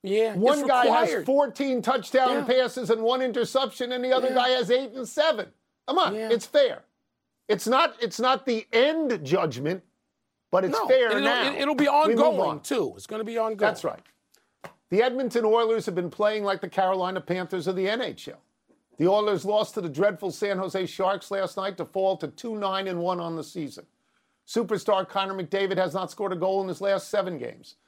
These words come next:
Speaker 2: Leon Draisaitl has scored just one in his last nine.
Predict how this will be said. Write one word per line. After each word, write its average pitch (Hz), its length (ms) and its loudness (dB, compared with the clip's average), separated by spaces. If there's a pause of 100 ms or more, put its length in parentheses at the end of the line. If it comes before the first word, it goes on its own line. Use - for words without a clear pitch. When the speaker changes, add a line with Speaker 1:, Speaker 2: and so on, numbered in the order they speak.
(140)
Speaker 2:
Leon 208 320 4
Draisaitl 196 680 0
has 180 100 -4
scored 196 280 -2
just 185 220 -6
one 196 240 -2
in 196 80 -6
his 165 120 -8
last 185 360 0
nine. 185 440 -8